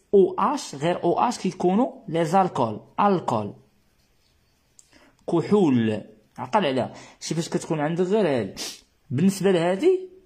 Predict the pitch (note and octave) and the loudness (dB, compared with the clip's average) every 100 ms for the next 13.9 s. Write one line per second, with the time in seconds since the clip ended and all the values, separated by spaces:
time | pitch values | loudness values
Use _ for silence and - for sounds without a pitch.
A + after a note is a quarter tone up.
0 | _ - A#2+ A#2 A2 C3+ C3+ D3 C3+ D3+ | _ -10 -6 -2 0 0 0 -2 -2 0
1 | D3 B2+ C3 - - - C3 C#3 C#3+ C#3+ | 2 2 2 -4 -14 -6 -2 0 0 0
2 | C#3+ B2+ C3+ B2 B2 B2+ E4+ - - _ | 0 0 0 2 0 0 -2 -4 -14 _
3 | _ _ _ _ _ _ - - - - | _ _ _ _ _ _ -20 -14 -12 -8
4 | F3 F#3 G#3 A3 G3+ - C3+ A2 - - | 0 0 0 0 -2 0 -2 -2 -8 -16
5 | - _ F#3+ F#3 - A2+ G#2 - _ _ | -18 _ -4 -2 -4 -6 -6 -16 _ _
6 | _ _ _ _ F3 F#3+ G#3 G#3+ G#3 G#3+ | _ _ _ _ -2 0 2 0 -2 -4
7 | G#3+ A#3+ A3+ A3+ A3+ A3+ A3+ A#3+ A#3+ A#3 | -2 0 0 0 0 0 0 0 -2 -2
8 | A#3 A#3 G#3+ G3+ - - - _ _ A3 | -2 -2 -2 -4 -12 -16 -20 _ _ 0
9 | A#3 - A3+ D#4 D#4+ C#4+ G#3 G#3+ G3+ F#3+ | 0 0 -2 0 0 0 0 0 2 2
10 | D3 C#3+ E3 F3 G#3+ A3 G#3+ G3 G3+ G#3+ | 0 -2 -2 -2 -2 0 0 0 -2 -2
11 | G3+ G#3+ G3+ G3+ E3 C#3+ F#3 A3 G3+ E3+ | -2 -2 0 0 -2 -6 -6 -4 -2 -2
12 | E3 F#3 G#3 A#3 A3+ G3+ - F#3+ G3 - | -2 -4 -4 -4 -4 -4 -4 -4 -4 -6
13 | - _ - - - - G3+ A2 F#2+ | -16 _ -20 -20 -6 0 0 0 -8